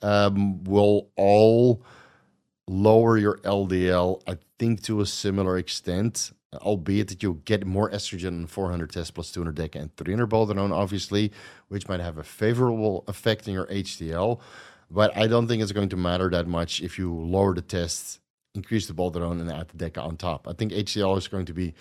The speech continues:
very, very, very comparable. And if you need an aromatase inhibitor still, then your H D L is going to be a little bit lower,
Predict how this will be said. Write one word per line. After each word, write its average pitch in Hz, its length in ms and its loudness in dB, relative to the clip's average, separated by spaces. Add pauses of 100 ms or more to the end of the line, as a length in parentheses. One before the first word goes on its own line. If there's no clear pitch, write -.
(400)
very, 131 320 8
very, 123 320 6
very 110 280 4
comparable. 107 800 0 (300)
And 110 100 2
if 107 100 2
you 120 60 0
need 117 300 0
an 107 80 -2
aromatase 107 480 4
inhibitor 95 340 -2
still, 98 240 -2
then 90 140 -2
your 85 120 -6
H 87 200 -8
D 90 60 -6
L 85 60 -4
is 80 120 -10
going 82 160 -8
to 78 60 -12
be 82 100 -8
a 80 40 -6
little 80 120 -6
bit 85 120 -8
lower, 131 420 8